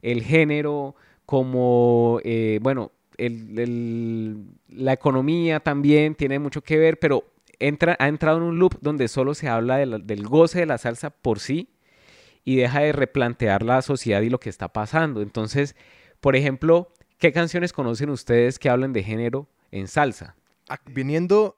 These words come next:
Speaker 2: en el carro de ac-, de, de mi casa para acá, escuché una canción y me pareció lo más tóxico y sexista del mundo en su,
Speaker 1: ¿Cómo
Speaker 2: en
Speaker 1: da vueltas la vida?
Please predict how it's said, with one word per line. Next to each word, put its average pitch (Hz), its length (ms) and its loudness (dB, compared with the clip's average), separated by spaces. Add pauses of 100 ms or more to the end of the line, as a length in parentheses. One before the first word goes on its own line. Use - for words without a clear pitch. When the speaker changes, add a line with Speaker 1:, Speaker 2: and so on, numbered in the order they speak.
Speaker 2:
en 139 140 -6
el 131 140 -8
carro 151 440 -2
de 131 200 -6
ac-, 120 120 -12
de, 123 280 -6
de 120 100 -10
mi 123 120 -8
casa 139 240 -6
para 151 180 -4
acá, 127 360 -10
escuché 127 580 -8 (120)
una 160 200 -2
canción 135 580 -4
y 135 60 -8
me 131 140 -8
pareció 120 340 -6
lo 127 120 -2
más 139 360 -6
tóxico 160 400 -2
y 147 40 -4
sexista 131 420 -8
del 135 100 0
mundo 156 400 -6 (380)
en 127 160 -8
su, 117 340 -4
Speaker 1:
¿Cómo 123 180 -2
Speaker 2:
en - 20 -
Speaker 1:
da 139 80 0
vueltas 143 340 0
la 123 120 0
vida? 107 380 -4